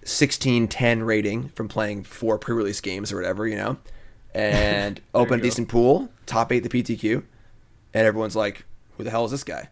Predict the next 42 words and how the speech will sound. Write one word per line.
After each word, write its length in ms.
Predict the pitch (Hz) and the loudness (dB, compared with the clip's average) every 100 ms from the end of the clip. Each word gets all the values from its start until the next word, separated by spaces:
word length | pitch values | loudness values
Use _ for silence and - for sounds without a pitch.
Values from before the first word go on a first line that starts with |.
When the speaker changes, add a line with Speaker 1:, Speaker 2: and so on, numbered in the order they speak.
| - - _ - | -20 -20 _ -12
Speaker 1:
You 60 | 104 | -8
know, 80 | |
and 140 | 107 117 | -4 0
then 60 | 113 | 2
I, 180 | 107 - | 0 0
I 160 | 107 110 | -2 -2
vividly 480 | 107 139 170 156 156 | 4 6 6 6 6
remember 220 | 135 123 | 4 0
my 100 | 120 | -4
top 260 | - 113 190 | -4 -6 -6
eight 140 | - | -8
match. 400 | 104 120 - - - _ - - | -8 -10 -12 -16 -20 _ -20 -16
I 60 | 113 | -8
played 180 | 110 104 | -4 -4
against 260 | 104 101 - | -6 -8 -2
Eric 220 | 110 113 | 0 0
Olson, 440 | 107 110 113 127 - - | -2 -2 -4 -8 -12 -10
a 40 | |
good 140 | 117 | -8
guy 160 | 104 110 | -4 -4
from 120 | - | -4
New 80 | 110 | -6
York, 320 | 104 107 - - _ _ _ _ | -4 -6 -10 -20 _ _ _ _
and 680 | - 101 101 98 98 98 - - | -8 -6 -6 -6 -8 -10 -14 -14
it 60 | |
was 120 | 110 - | -14 -10
Onslaught 520 | 107 104 - 110 87 | -8 -6 -4 -4 -2
Legion's 320 | 113 117 127 | -4 -6 -6
draft. 400 | 120 113 - - - - - - - | -6 -6 -8 -12 -20 -20 -20 -20 -8
We 80 | 110 | -6
were 80 | |
both 420 | 110 - 123 143 - | -4 0 0 0 -8
Jund. 440 | 127 104 - - | -8 -8 -10 -18
We 80 | - | -10
were 60 | 113 | -8
both, 280 | 101 104 - | -4 -4 -4
like, 180 | 90 85 | -8 -10
green, 260 | 113 113 | -10 -8
black, 340 | 110 107 107 - | -6 -4 -4 -6
splashing 460 | - 107 104 - | -10 -6 -6 -8
for 140 | - 85 | -12 -10
red. 220 | 82 80 | -10 -12